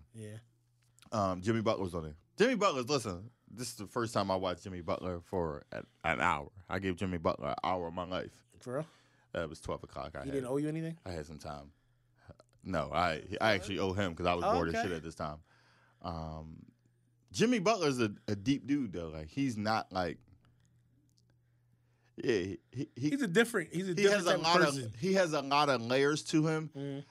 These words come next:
Speaker 2: and I could see why he may not fit into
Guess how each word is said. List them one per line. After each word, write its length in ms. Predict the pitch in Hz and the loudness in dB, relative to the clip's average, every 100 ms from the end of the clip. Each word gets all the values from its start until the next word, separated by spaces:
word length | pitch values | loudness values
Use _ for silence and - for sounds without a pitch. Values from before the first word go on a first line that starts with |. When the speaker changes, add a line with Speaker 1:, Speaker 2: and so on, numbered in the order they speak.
| _ - | _ 2
Speaker 2:
and 120 | 127 | 4
I 100 | 131 | 4
could 160 | 139 | 2
see 400 | 117 - 151 143 127 | -2 0 4 6 6
why 600 | 113 120 113 104 90 104 - _ _ _ _ _ _ | 4 4 4 2 0 -4 -10 _ _ _ _ _ _
he 240 | - 156 | 0 2
may 240 | 135 131 120 | 4 4 4
not 240 | 117 110 | 2 0
fit 320 | - 127 120 | -2 -2 -2
into 760 | 107 104 - 104 101 95 90 | -4 -6 -4 -2 -2 -6 -8